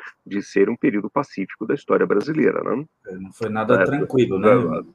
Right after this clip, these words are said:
Speaker 1: principalmente com a Revolução Farroupilha, mas não só a Revolução Farroupilha.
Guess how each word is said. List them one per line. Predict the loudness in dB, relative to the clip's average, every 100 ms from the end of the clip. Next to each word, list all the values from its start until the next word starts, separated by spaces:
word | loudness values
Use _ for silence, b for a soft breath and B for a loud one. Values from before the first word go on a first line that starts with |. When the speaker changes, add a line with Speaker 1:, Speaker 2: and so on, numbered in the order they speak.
| _
Speaker 1:
principalmente | 2 2 2 4 4 4 0
com | 2
a | 2
Revolução | 4 2 2 0 0
Farroupilha, | 2 4 4 2 -2 0 2 0 -4 B 4
mas | 4 6
não | 4
só | 2 2 6 6 4
a | -4
Revolução | -4 -2 0 -2 -4 -4
Farroupilha. | -4 -4 -4 -6 -6